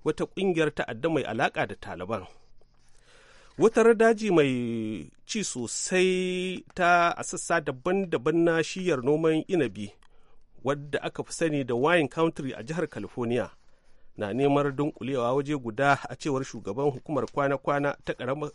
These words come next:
hukumar Napa jiya Juma'a, a yayin da masu ƙoƙarin kashe wutar ke fuskantar matsalar yawaitar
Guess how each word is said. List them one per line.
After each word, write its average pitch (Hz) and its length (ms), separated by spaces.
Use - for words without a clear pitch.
hukumar 147 640
Napa 135 420
jiya 147 220
Juma'a, 110 420
a 117 80
yayin 117 300
da 135 260
masu 107 280
ƙoƙarin 143 520
kashe 151 220
wutar 143 440
ke - 180
fuskantar 151 540
matsalar 135 500
yawaitar 131 460